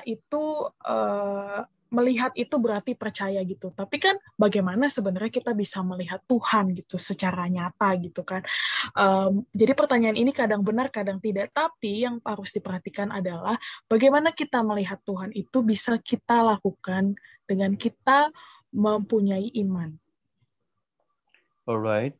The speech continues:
Speaker 2: And then, uh, what is the urgent task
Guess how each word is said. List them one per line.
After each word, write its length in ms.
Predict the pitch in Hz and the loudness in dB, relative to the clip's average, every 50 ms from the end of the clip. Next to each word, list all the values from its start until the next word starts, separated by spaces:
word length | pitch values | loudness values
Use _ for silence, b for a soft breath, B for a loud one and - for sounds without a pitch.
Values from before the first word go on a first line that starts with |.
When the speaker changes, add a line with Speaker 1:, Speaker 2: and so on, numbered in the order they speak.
| _ _ _ _ _ _ 101 | _ _ _ _ _ _ -8
Speaker 2:
And 320 | 101 104 101 101 98 98 | -6 -4 -4 -6 -6 -8
then, 400 | 101 101 101 98 98 98 98 98 | -8 -6 -6 -6 -6 -6 -8 -8
uh, 400 | 95 95 95 95 95 92 92 95 98 _ _ _ _ _ _ _ _ _ - b b b b b b b _ _ _ _ _ _ _ _ | -8 -8 -8 -8 -8 -8 -10 -12 -14 _ _ _ _ _ _ _ _ _ -20 b b b b b b b _ _ _ _ _ _ _ _
what 200 | - 131 156 180 | 0 2 2 2
is 160 | 175 151 147 | 2 0 -2
the 80 | 156 - | -2 0
urgent 600 | - 139 143 147 143 117 127 123 110 104 98 - _ | 2 4 4 4 4 2 0 0 0 -2 -4 -8 _
task 400 | - - 139 117 107 104 - - | -4 -2 -2 -2 -2 -4 -10 -18